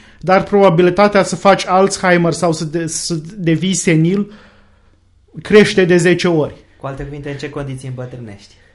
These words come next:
Speaker 1: Da? Deci contează și calitatea vieții, nu la prelungire. Și nu poți să știi care sunt aceste interacțiuni complexe.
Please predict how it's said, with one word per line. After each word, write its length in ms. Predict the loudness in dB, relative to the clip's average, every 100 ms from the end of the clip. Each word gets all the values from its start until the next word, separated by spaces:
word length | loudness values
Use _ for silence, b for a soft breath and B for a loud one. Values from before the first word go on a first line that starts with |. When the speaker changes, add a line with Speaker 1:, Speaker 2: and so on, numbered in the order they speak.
| b
Speaker 1:
Da? 300 | -4 0 2
Deci 460 | 2 0 -2 -6 -2
contează 920 | 0 4 6 6 4 2 2 0 -10 _ _ _ _ _ _ _ _
și 200 | -6 -4
calitatea 600 | 2 4 4 4 4 2
vieții, 440 | 2 2 2 0 -2
nu 500 | 0 0 -4 -6 -6
la 160 | -2 -2
prelungire. 480 | -4 -6 -4 -4 -4
Și 140 | -4
nu 100 | -2
poți 240 | 0 -2
să 80 | -2
știi 460 | -10 -8 -8 -8 b b b
care 240 | 0 2 2
sunt 240 | 0 -4
aceste 360 | -2 -2 -2 -2
interacțiuni 500 | -2 -2 -4 -4 -4
complexe. 680 | -4 -8 -8 -10 -12 -16